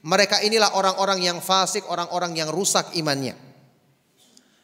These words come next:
Nah, orang yang untuk dirinya sendiri dia tidak tahu kebaikan, bagaimana dia bisa merumuskan teori untuk memperbaiki orang lain?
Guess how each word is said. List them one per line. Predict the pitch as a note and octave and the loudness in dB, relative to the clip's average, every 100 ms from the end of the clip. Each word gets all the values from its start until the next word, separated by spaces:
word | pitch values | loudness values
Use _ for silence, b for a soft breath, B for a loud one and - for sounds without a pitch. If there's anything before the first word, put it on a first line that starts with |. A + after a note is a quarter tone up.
| b b - | b b -8
Nah, | D3 F3 | -4 0
orang | G3+ G#3+ | 2 2
yang | F3+ E3+ | 0 -2
untuk | G3+ G3 A3+ | -4 -4 -4
dirinya | F3 F3+ G3 G3 | -2 -2 0 0
sendiri | G3 F3+ G#3 G#3 | -2 -2 -2 0
dia | F3 | -2
tidak | E3+ D#3+ D3 | -2 -4 -2
tahu | G#3+ - | 0 0
kebaikan, | F3 D#3 C#3+ C#3 F#3+ - - b b b C#3+ | -2 -2 0 -4 -6 -14 -20 b b b -8
bagaimana | D#3+ F3 G3+ G#3+ | -6 -2 -2 -2
dia | F#3 | -2
bisa | F#3 F3+ | -4 -4
merumuskan | F3 F3 F#3 F#3 F#3+ F3+ | -6 -6 -6 -4 -4 -4
teori | F3 F#3 F3+ | -2 -2 -4
untuk | F3 E3+ | -6 -8
memperbaiki | D#3+ D#3+ D#3 D#3+ E3 | -8 -4 -2 -2 -4
orang | D3+ D3 | -4 -2
lain? | C3+ B2 | -2 -2